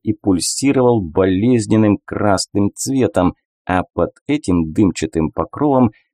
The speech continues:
шевелился грязный и неестественно плотный сгусток. И я зло сжал зубы. Всё-таки мне стоит больше доверять своим ощущениям. После нападения птиц меня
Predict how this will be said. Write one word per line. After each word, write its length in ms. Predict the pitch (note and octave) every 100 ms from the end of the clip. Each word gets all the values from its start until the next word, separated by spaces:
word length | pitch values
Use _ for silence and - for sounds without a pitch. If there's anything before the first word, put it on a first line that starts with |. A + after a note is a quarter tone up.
| _
шевелился 720 | - G#2+ A2 E3 E3 - B2+
грязный 760 | F#2+ F2+ F#2+ D3+ C3+ C#3 B2+ -
и 80 |
неестественно 1200 | A2+ G#2 F#2+ E2+ - - B2+ C3 - B2+ A#2 G#2+ - _
плотный 680 | G2+ G#2 A2+ G#2+ _ G#2 G#2
сгусток. 680 | G2+ G#2 C3+ G#2+ - E2 - - - _ _ _ _ _ _ _ _
И 120 | E2
я 340 | E2 G2 F#3 F#3
зло 360 | A#2+ G#2 C#3+ B2
сжал 520 | F2+ D#2+ F#2 F#2 E2+
зубы. 560 | E2+ F2+ E2 - B1+ - _ _
Всё-таки 680 | - - - - A2+ -
мне 200 | G#2 G2
стоит 420 | F#2 - G2+ F#2+ E2+
больше 600 | E2 E2 C#3+ C3 - F2+
доверять 560 | D#2+ F#2 A2 A#2+ F2+ -
своим 400 | - G#2 F#2+ F2+
ощущениям. 920 | F2 - G2+ - - G2 F#2 F2 E2 _ _ _ _ _ C3
После 340 | F3+ - A#2
нападения 640 | A2 A2 A2+ B2+ B2 G#2+
птиц 500 | - - - D3+ -
меня 200 | - A#2